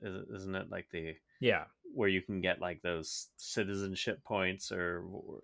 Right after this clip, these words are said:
Speaker 1: you know, kinda reminds me of when we used to play softball and there would be the sunshine points, you know, that you would award the other team if they were, uh, if they, if they acted accordingly.
Speaker 2: Mm-hmm.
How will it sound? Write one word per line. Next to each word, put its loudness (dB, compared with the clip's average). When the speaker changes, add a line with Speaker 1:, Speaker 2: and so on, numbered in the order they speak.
Speaker 1:
you -4
know, -4
kinda 12
reminds 6
me 0
of -2
when 2
we 2
used 0
to -6
play 4
softball 8
and 4
there 6
would 2
be 2
the -4
sunshine 2
points, -2
you -2
know, 2
that 0
you 0
would 6
award 4
the 6
other 2
team 0
if -14
they 4
were, 2
uh, 4
if -8
they, -4
if -6
they 2
acted 0
accordingly. 2
Speaker 2:
Mm-hmm. -2